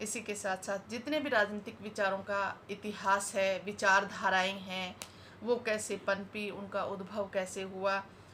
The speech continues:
अंतर्राष्ट्रीय कानून है, किस तरह से अंतर्राष्ट्रीय कानून, अ,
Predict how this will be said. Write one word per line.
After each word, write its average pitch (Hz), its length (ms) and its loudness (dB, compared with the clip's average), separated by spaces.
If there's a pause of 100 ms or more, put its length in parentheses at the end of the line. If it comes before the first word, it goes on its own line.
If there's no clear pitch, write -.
(160)
अंतर्राष्ट्रीय 226 680 4
कानून 208 560 0
है, 190 460 -8 (1500)
किस 226 180 -6
तरह 208 180 2
से 196 140 -6
अंतर्राष्ट्रीय 190 500 -2
कानून, 190 420 -2
अ, - 40 -14